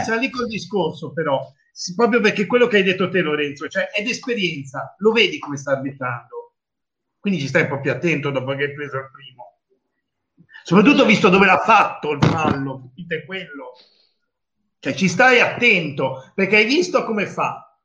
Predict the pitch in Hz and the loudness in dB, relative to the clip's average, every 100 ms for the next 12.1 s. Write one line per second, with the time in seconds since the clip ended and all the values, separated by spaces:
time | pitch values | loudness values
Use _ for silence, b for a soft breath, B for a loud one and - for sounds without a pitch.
0 | _ 175 170 185 226 226 240 - 247 226 | _ -6 -4 -2 -2 -2 -4 -2 2 2
1 | 226 165 196 - 170 151 151 165 202 208 | 0 -2 -2 2 2 0 -2 -8 -8 -4
2 | 196 202 190 190 185 175 175 - _ _ | -2 -2 -2 0 2 0 -2 -12 _ _
3 | _ 180 190 196 165 175 160 143 147 151 | _ -4 0 0 0 -4 -4 -2 -4 -6
4 | - _ _ _ _ - - 196 196 170 | -16 _ _ _ _ -20 -6 4 4 4
5 | 170 180 - _ _ _ _ _ _ - | 0 -6 -12 _ _ _ _ _ _ 2
6 | 240 190 247 - 202 202 196 180 175 - | 4 4 0 2 4 4 2 0 -2 -6
7 | 143 170 170 175 170 175 175 165 147 180 | -6 -4 -2 -2 -2 -2 -4 -8 -4 2
8 | 196 160 156 156 - 151 - 170 139 151 | 2 2 0 -2 -4 -16 -14 -10 -8 2
9 | 254 233 190 143 143 - _ - 165 - | 2 4 0 0 -8 -10 _ -20 -18 2
10 | 262 262 247 254 262 254 294 320 247 190 | 4 4 0 0 4 4 4 2 2 0
11 | 170 170 147 160 147 151 - 175 180 165 | -2 -4 -8 -6 -6 -6 -8 -6 -4 -6
12 | - | -10